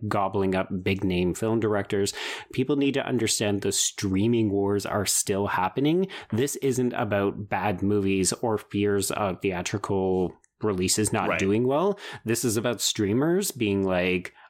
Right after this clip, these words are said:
Speaker 1: "We need to gobble up content, throw money at it."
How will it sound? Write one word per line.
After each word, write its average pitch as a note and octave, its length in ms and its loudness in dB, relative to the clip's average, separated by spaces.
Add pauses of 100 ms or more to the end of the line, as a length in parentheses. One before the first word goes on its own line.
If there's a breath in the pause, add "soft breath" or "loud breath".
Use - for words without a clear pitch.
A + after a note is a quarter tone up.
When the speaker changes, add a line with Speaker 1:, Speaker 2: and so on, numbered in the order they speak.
(140)
Speaker 1:
"We G#2 280 2
need G#2 220 2
to A2 80 0
gobble F#2 460 0
up F2+ 120 -2
content, B2+ 600 0 (160)
throw G2 680 0
money B2 400 0
at - 220 -8
it." - 240 -12